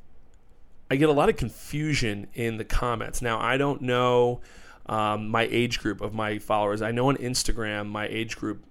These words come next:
is primarily in the twenties. There are, another big group is that late teens. So I understand they might not understand. Um, and I, I, you know, I also,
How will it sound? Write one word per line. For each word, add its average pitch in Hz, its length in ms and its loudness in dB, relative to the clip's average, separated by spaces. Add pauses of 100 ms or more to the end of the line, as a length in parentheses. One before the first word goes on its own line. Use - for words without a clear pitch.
(120)
is 127 180 -2
primarily 135 800 6 (120)
in 120 200 -2
the 113 100 -4
twenties. 131 720 2 (500)
There 120 260 4
are, 127 220 8
another 127 520 2
big 127 280 6
group 131 320 4
is 123 240 2
that 117 260 0
late 120 320 -4
teens. 151 640 0 (320)
So - 160 6
I 120 140 4
understand 127 360 0
they 123 100 4
might 131 180 2
not 127 180 0
understand. 127 680 0 (120)
Um, 104 500 -4 (640)
and 131 100 2
I, - 240 -2
I, 151 80 0
you 151 220 6
know, 135 40 4
I 131 140 4
also, 139 380 4